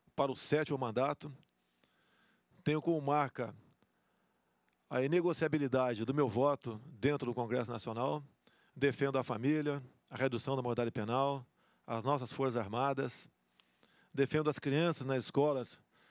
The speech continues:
de um kit que está em desacordo com os pais.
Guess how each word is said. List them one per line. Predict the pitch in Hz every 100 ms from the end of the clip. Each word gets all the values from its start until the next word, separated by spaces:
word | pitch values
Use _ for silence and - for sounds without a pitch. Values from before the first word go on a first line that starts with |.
| _ _ _ _ _ -
de | 120 143
um | 147 135 113 107 - _ _ _ _ _ _ _ -
kit | 190 208 - - - _ _ _ _ -
que | - 135 131 127 -
está | - - 147
em |
desacordo | 123 120 139 147 127
com | 135
os | 123
pais. | - 131 151 151 -